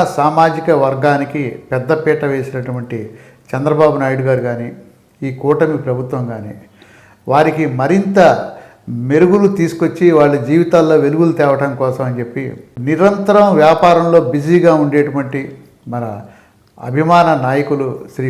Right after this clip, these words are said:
బుచ్చి రాంప్రసాద్ గారిని బ్రాహ్మిన్ కార్పొరేషన్ చైర్మన్గా నియమించారు. ఈ నేపథ్యంలో రాష్ట్ర ప్రజల కోసం, అలాగే బ్రాహ్మణ సామాజిక వర్గం కోసం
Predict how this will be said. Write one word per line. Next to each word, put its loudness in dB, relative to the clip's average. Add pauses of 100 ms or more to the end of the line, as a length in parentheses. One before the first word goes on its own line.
(120)
బుచ్చి -2 (100)
రాంప్రసాద్ -2
గారిని -6 (640)
బ్రాహ్మిన్ -2
కార్పొరేషన్ -4
చైర్మన్గా -4 (540)
నియమించారు. -2 (400)
ఈ -2 (100)
నేపథ్యంలో -2 (480)
రాష్ట్ర -2 (380)
ప్రజల -2 (120)
కోసం, -6 (360)
అలాగే -4 (460)
బ్రాహ్మణ 0 (160)
సామాజిక -2
వర్గం -4 (100)
కోసం -12